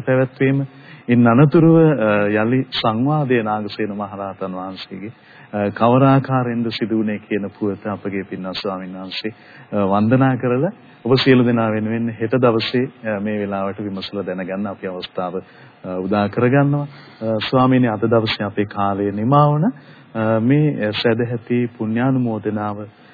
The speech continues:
ඔබ වහන්සේට පිරිනමන්න අපි සූදානම් වන්නේ. පින්වත්, අ, ලිලි ප්‍රේමලතා මෑණියන් ඇතුළු ඒ සදැහැවතුන් තමයි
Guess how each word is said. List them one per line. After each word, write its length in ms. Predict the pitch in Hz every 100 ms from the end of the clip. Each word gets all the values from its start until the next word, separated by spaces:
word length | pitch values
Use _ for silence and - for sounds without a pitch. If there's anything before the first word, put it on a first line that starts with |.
| _ -
ඔබ 120 | 104
වහන්සේට 440 | 104 104 101 104 -
පිරිනමන්න 440 | 101 101 98 98
අපි 160 | 98 -
සූදානම් 500 | 101 98 98 98 101
වන්නේ. 300 | 101 113 110
පින්වත්, 520 | 113 104 101 101 -
අ, 220 | 98 95 95 _ _ _
ලිලි 280 | 127 131 139
ප්‍රේමලතා 600 | 127 120 110 107 104 104
මෑණියන් 460 | 101 101 101 101 101
ඇතුළු 260 | 101 101
ඒ 100 | 107
සදැහැවතුන් 680 | 98 110 107 117 123 120 113
තමයි 300 | 117 123 160